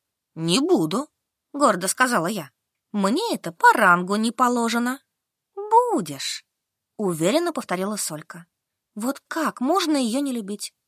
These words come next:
эту занозу Сольку? «Ладно», сказала я. «Буду секретаршей и курьером, но за очень большие деньги». Солька ничего не ответила.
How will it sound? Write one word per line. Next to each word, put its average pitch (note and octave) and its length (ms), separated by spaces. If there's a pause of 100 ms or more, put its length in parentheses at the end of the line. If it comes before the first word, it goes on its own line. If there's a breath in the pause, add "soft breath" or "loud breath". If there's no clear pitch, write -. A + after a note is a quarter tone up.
(200)
эту A#3 260
занозу C4+ 500
Сольку? D3+ 580 (680)
«Ладно», C#3 540 (460)
сказала F#3+ 400
я. D#3+ 280 (340)
«Буду F#3+ 320
секретаршей F3+ 880
и E4+ 100
курьером, D#3+ 600 (300)
но E3 280
за G4 180
очень D4 400
большие F4 440
деньги». A#3+ 440 (800)
Солька F4 360
ничего A#3 360
не B3 100
ответила. F3+ 560